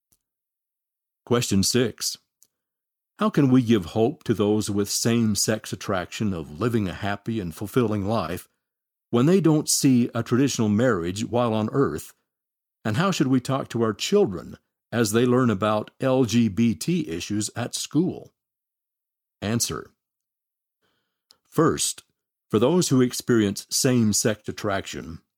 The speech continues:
consider these inspired assurances. You are a son or daughter of God, and our hearts reach out to you in warmth and affection.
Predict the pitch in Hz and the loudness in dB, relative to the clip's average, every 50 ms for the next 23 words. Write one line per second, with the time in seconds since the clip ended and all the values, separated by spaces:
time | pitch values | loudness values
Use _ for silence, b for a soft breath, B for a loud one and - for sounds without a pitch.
0 | _ _ _ _ _ - - 120 117 - - 240 214 185 127 135 131 127 117 104 | _ _ _ _ _ -6 -2 -2 -2 0 0 2 2 4 4 6 4 4 4 2
1 | - - 127 117 110 - - - - 139 139 127 113 104 98 - - - - 117 | 0 0 0 0 0 -2 -4 -4 -4 -2 0 0 0 0 0 -2 -4 0 0 0
2 | 104 98 78 - - - - 55 - - - - _ _ _ _ _ _ _ _ | 0 0 -2 -4 -8 -10 -10 -6 -6 -6 -6 -8 _ _ _ _ _ _ _ _
3 | _ _ _ _ _ _ _ _ _ _ - - 113 123 123 135 147 156 - 110 | _ _ _ _ _ _ _ _ _ _ -6 2 4 6 6 6 6 4 2 0
4 | 101 90 80 78 78 - - - 123 113 120 123 123 127 - - _ _ - 101 | -4 -4 -4 -4 -2 -2 -2 0 0 0 0 0 0 -2 -2 -6 _ _ -8 -8
5 | 92 82 98 104 104 107 107 107 107 - - 98 104 95 104 98 80 67 64 65 | -6 -4 -2 -2 -2 0 0 -2 -2 -2 -6 -8 -8 -6 -6 -6 -6 -6 -10 -12
6 | - _ _ _ _ _ _ _ _ _ _ _ _ _ _ _ _ - 151 135 | -14 _ _ _ _ _ _ _ _ _ _ _ _ _ _ _ _ -4 -2 0
7 | 120 113 107 101 - 147 165 190 - - - - 135 139 139 - 135 131 131 131 | 2 0 0 0 0 -2 -2 0 -2 -4 -2 0 2 0 2 0 -2 -2 -4 -4
8 | - - 123 123 123 117 117 113 104 98 87 98 110 123 120 117 - - - 117 | -4 -4 0 0 2 4 4 2 2 0 -2 -2 0 0 0 -2 -4 -6 -8 -8
9 | 101 95 - - 101 92 - - - - 64 - | -6 -8 -8 -8 -8 -8 -8 -10 -16 -16 -16 -18